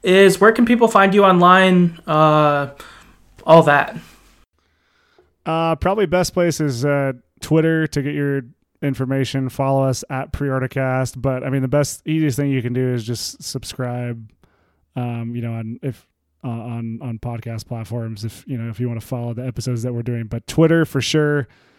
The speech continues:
Speaker 2: that's the best place to, you know, shoot us a D M or comment or kinda see what we're talking about. We'll post, you know, all the episodes that we're doing there. So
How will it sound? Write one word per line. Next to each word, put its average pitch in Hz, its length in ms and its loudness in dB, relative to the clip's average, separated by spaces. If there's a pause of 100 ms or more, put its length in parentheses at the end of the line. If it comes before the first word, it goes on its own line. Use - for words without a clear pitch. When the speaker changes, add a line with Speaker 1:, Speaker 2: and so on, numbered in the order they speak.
(180)
Speaker 2:
that's 139 180 -2
the 135 60 -6
best 131 240 0
place 131 260 -2
to, 120 260 -6
you 139 100 -8
know, 117 140 -6
shoot 139 200 -2
us 131 120 -4
a 127 40 -8
D 131 220 0
M 131 300 -2
or 107 260 -10 (460)
comment 135 420 -2
or 120 60 -4
kinda 120 160 -4
see 139 160 -4
what 123 80 -4
we're 117 80 -6
talking 120 300 -6
about. 120 200 -4
We'll 117 100 -4
post, - 420 -4 (120)
you 131 100 -4
know, 123 120 -4
all 123 160 -4
the 127 100 -6
episodes 123 400 -4
that 123 100 -4
we're 117 80 -6
doing 110 280 -8
there. 110 320 -10
So 113 280 -8